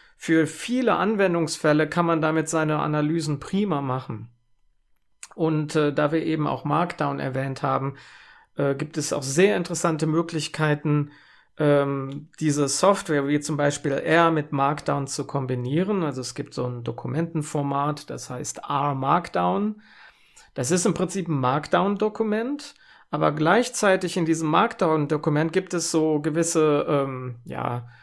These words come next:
Möglichkeiten, ähm, direkt Code in das Dokument, ähm, einzufügen, also R-Code. Und wenn man dann sein, sein Markdown-Dokument kompiliert, in was auch immer das Zielformat ist, H T M L oder auch P D F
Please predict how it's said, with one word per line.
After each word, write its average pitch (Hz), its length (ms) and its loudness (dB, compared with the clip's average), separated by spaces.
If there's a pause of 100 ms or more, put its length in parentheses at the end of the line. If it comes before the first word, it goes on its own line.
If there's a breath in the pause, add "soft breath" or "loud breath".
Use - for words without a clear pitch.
(220 loud breath)
Möglichkeiten, 165 1160 2 (340 soft breath)
ähm, 143 600 -2 (120)
direkt 156 600 -2
Code 196 500 8 (180)
in 214 180 6
das 196 220 2
Dokument, 151 720 0
ähm, 143 380 -2
einzufügen, 196 880 -4
also 127 220 -2
R-Code. 185 760 0 (800 loud breath)
Und 175 480 4
wenn 175 140 4
man 180 180 4
dann 170 280 4
sein, 151 500 2
sein 139 220 0
Markdown-Dokument 147 1040 0
kompiliert, 147 840 2
in 123 360 -6
was 120 180 -10
auch - 120 -10
immer 170 180 4
das 156 200 -2
Zielformat 147 760 2
ist, 147 220 -2
H 139 140 -4
T - 100 -8
M 135 120 -6
L 143 220 0
oder 127 220 -2
auch 123 180 -10
P 127 100 -4
D 135 80 -2
F 175 460 -2